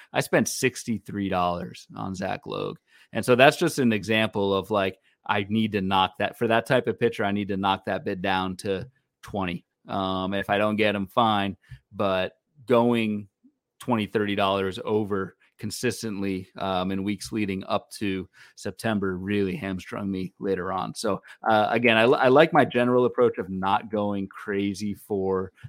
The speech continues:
those superstar guys and going over two hundred bucks. It's more take those sixty dollar, fifty dollar bids, knock 'em down to twenty-five, thirty-five.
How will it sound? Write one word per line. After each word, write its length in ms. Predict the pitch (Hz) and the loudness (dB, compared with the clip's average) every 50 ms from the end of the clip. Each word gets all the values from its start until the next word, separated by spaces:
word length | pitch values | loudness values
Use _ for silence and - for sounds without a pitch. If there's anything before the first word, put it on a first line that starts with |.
| - - | -14 -10
those 240 | 98 98 92 - - | -8 -8 -8 -6 -6
superstar 540 | 113 107 - 113 104 - - 104 98 95 92 | -6 -4 -4 -4 -6 -4 -2 -2 -2 -2 0
guys 320 | 92 95 98 98 95 92 | 0 0 0 0 -2 -4
and 120 | 95 92 | -4 -2
going 300 | 98 98 98 101 101 101 | 0 0 0 0 0 -2
over 180 | 98 95 95 95 | -2 -2 -4 -6
two 200 | - - 101 98 | -6 -6 -6 -4
hundred 260 | 95 85 90 87 78 | -4 -6 -8 -6 0
bucks. 460 | 78 101 107 110 127 - - - - _ _ - - _ - | 4 6 6 6 6 2 -2 -14 -14 _ _ -20 -20 _ -10
It's 240 | - 101 - - | -10 -10 -6 -2
more 220 | 113 113 113 110 107 | 2 2 4 2 2
take 240 | - 127 131 117 - | 4 2 2 4 4
those 260 | 123 113 104 - - | 4 2 2 2 -2
sixty 260 | 120 110 - - 117 | -4 -4 -4 -4 -2
dollar, 380 | 104 110 104 101 101 101 98 95 | 2 4 6 6 6 4 2 0
fifty 320 | - 110 104 - - 110 | 0 -2 -2 -2 -2 -2
dollar 300 | 101 101 98 98 98 95 | 0 0 2 2 0 0
bids, 340 | 87 101 101 98 92 - - | 0 0 0 0 0 -2 -2
knock 240 | 107 101 95 - - | -2 -2 -2 -2 -4
'em 120 | 104 95 | -4 -4
down 220 | 92 95 92 92 92 | -2 -2 -2 -2 -4
to 200 | 92 92 90 - _ _ _ _ _ _ _ _ _ _ _ _ - | -4 -6 -6 -10 _ _ _ _ _ _ _ _ _ _ _ _ -12
twenty-five, 540 | - - 110 101 90 - - 92 87 90 - | -4 -2 -2 -2 -2 -2 -2 -2 -2 -2 -4
thirty-five. 560 | - 95 90 87 - - - - 52 - 110 | -4 -2 -2 -2 -4 -6 -6 -6 -6 -6 -8